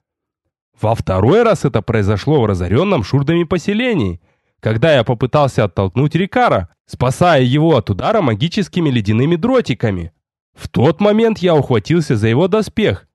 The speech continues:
Еще через секунду кожаный нагрудник принял на себя страшный удар ледяных дротиков и с легкостью отразил его. И вот сейчас я задумался о мучившем меня предчувствии.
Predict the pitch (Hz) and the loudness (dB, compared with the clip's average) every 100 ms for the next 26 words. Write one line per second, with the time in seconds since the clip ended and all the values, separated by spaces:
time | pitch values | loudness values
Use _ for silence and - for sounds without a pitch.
0 | _ _ _ 107 101 104 - 123 156 202 | _ _ _ -8 -4 -2 0 2 2 2
1 | 202 180 202 - 214 170 135 143 165 143 | 0 -2 -4 0 0 0 0 2 2 2
2 | 135 117 98 104 196 214 143 120 143 165 | 2 0 0 0 0 0 -2 -2 0 2
3 | 127 104 104 120 127 - 143 127 113 101 | 0 -2 -2 -2 -2 -2 -2 0 0 0
4 | 95 147 147 101 107 147 90 104 208 240 | 2 2 0 0 0 0 0 0 0 -2
5 | - 98 - _ _ _ _ - 147 143 | -4 -4 -6 _ _ _ _ -4 0 2
6 | 151 220 285 262 180 - 131 - 156 - | 2 4 4 4 2 0 0 0 0 2
7 | 147 147 202 143 143 143 87 - _ _ | -2 0 2 2 2 2 0 -8 _ _
8 | _ _ _ _ - 104 98 165 - 220 | _ _ _ _ -8 -4 0 0 0 -4
9 | 196 220 147 - 110 117 175 190 220 143 | -2 0 0 0 0 0 0 0 0 -2
10 | - 107 107 190 - 120 117 101 98 123 | 0 -2 0 0 -2 -2 -2 0 0 0
11 | 131 170 - 226 - 107 87 | -2 -6 0 -2 0 -4 -4